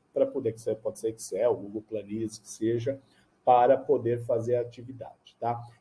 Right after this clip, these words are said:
É, é uma observação interessante, pode ser necessário que você ajuste as fórmulas dependendo dos dados específicos que você tá usando, né? Então, é, você precisa ter, é, é,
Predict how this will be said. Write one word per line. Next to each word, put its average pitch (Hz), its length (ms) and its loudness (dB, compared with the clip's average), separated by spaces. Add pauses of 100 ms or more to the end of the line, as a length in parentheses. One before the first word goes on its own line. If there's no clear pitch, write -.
É, 269 500 10
é 277 40 12
uma 277 140 4
observação 160 500 4
interessante, 139 680 0
pode 160 200 0
ser 175 100 2
necessário 156 520 2
que - 40 -10
você 160 220 0
ajuste 143 400 2
as 139 160 2
fórmulas 143 360 2
dependendo 135 560 0
dos 135 120 -8
dados 123 340 2
específicos - 540 -12
que 123 100 -18
você 131 160 -4
tá 131 140 -2
usando, 120 560 -4
né? 104 200 -18
Então, 117 360 -4 (440)
é, 110 260 2
você 113 260 -6
precisa 117 340 -4 (100)
ter, 113 400 2
é, 113 320 0 (440)
é, 101 520 -6